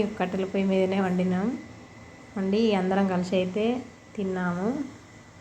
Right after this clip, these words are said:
తిన్న తర్వా-, అందరం కలిసి అయితే తిన్నాము. ఇది సొలై, మేము, నేను వండిన సొలై ఇది. ఆ తర్వాత ఇక ఇంటికైతే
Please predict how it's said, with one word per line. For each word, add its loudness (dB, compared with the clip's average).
తిన్న 0
తర్వా-, -4
అందరం 0
కలిసి -2
అయితే 2
తిన్నాము. 0
ఇది 4
సొలై, 8
మేము, 0
నేను 4
వండిన 2
సొలై 2
ఇది. 2
ఆ -4
తర్వాత 4
ఇక 8
ఇంటికైతే 2